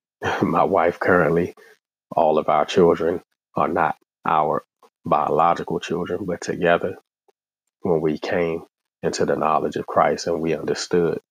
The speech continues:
the value of family and how, how important it is to have a whole household and to walk by faith together.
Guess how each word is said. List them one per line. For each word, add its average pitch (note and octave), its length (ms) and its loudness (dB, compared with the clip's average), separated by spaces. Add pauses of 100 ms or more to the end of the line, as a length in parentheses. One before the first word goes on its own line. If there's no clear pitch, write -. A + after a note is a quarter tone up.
(420)
the E2+ 120 2
value D#2 520 2
of - 100 -4
family E2 480 -2
and F2+ 160 -6 (320)
how, E2 400 2 (120)
how E2 280 4
important D#2+ 500 0
it E2 120 -2
is D#2+ 220 0
to - 120 0
have E2+ 360 2 (460)
a - 100 2
whole F2 580 4 (320)
household - 640 -2 (1500)
and E2 380 2
to - 120 2
walk D#2 340 2
by - 180 2
faith - 320 0
together. F2+ 560 2